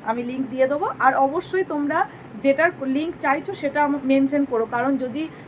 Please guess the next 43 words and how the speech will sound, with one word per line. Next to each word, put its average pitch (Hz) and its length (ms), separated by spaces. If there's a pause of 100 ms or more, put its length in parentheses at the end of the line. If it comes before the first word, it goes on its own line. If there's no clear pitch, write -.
হারের 247 220
লিংক 302 240
চাও, 311 120
তো 311 120
হার 254 260
বলে 294 180
মেনশন 285 380
করো, 330 160
যদি 269 180
ব্লাউজের 240 400
লিংক 285 260
চাও, 320 160
তো 285 60
ব্লাউজ 247 340
বলে 277 140
মেনশন 247 340
করো, 294 100
নাহলে 254 260
না 294 80
আমি 254 120
বুঝতে 226 320
পারি 269 200
না, 269 160 (280)
শুধু 277 180
লিংক 269 300
লিখে 269 200
দিলে 285 160
আমি 285 120
বুঝতে 262 240
পারি 294 140
না 294 60
যে 294 160
কিসের 269 240
লিংক 262 260
চাইছো। 196 320 (420)
তো 262 80
চলো, 294 240
আমার 294 180
এই 269 120
দুটো 277 200
জিনিস 277 320
কীরকম 269 320
হয়েছে, 311 320